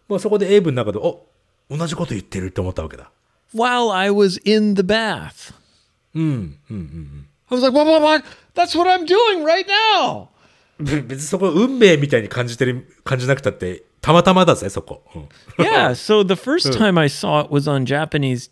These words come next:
Speaker 2: television, and it was saying, "Oh, you can lose weight if you do this."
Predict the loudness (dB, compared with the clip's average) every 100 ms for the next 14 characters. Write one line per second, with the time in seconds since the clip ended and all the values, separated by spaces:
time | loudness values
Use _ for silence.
0 | _ -6 0 2 2 0 0 -2 -2 -4
1 | -4 -4 -4 -8 -16 -18 -4 -2 0 0
2 | 0 0 0 -2 -2 0 2 2 0 -2
3 | -2 -2 -6 -10 -8 -6 -2 0 0 -2
4 | -4 -6 -8